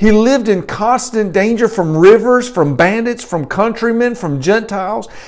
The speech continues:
He was in danger in the city. He was in danger in the country. He was in danger in the sea. He went without sleep for several days and without food also.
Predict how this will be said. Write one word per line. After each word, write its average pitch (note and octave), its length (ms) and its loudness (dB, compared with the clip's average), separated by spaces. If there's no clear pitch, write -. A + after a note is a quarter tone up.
He A#3 120 6
was G#3+ 200 6
in F#3 180 2
danger A3+ 440 4
in G3 80 0
the D#3 100 -2
city. A#3+ 480 -2
He G#3+ 120 0
was E3+ 200 2
in D#3 100 -2
danger G#3 460 0
in G3 100 0
the D#3+ 100 -2
country. A#3 500 -2
He G#3+ 100 -2
was E3 160 0
in D#3 160 -2
danger G#3+ 380 0
in F#3+ 80 -2
the D#3 100 -4
sea. A3 480 -6
He A3+ 160 6
went A#3+ 320 6
without G#3+ 380 4
sleep B3 580 -2
for F3+ 220 0
several A#3 500 4
days A3 360 2
and F#3 120 -2
without F#3+ 400 2
food A#3 400 -2
also. C#3+ 800 0